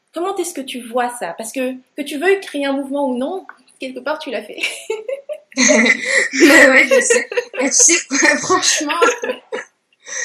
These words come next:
Speaker 2: c'est vrai que c'est, c'est bizarre, euh, en même temps parce que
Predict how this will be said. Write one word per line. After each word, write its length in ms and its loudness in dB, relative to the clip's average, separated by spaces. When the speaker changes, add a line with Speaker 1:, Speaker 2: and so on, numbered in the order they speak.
Speaker 2:
c'est 140 6
vrai 180 4
que 80 -16
c'est, 320 -2
c'est 260 -4
bizarre, 880 2
euh, 40 -8
en 120 -4
même 260 0
temps 280 -2
parce 240 -2
que 500 -2